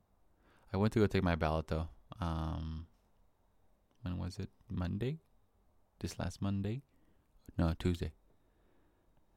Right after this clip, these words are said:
It was a pretty cool setup. I just went to the registrar of voters' office, the main place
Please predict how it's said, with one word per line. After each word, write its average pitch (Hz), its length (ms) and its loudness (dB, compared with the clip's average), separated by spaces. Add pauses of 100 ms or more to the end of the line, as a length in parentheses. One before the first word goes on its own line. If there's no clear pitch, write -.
(460)
It 120 40 6
was 143 80 4
a - 40 -12
pretty 135 180 0
cool 107 160 6
setup. 98 360 4
I 85 40 4
just 92 140 2
went 95 160 2
to 92 60 -4
the 87 120 2
registrar 85 840 0
of 87 180 0
voters' 87 380 2
office, 87 460 -2
the - 140 -2
main 90 280 -2
place 90 540 -2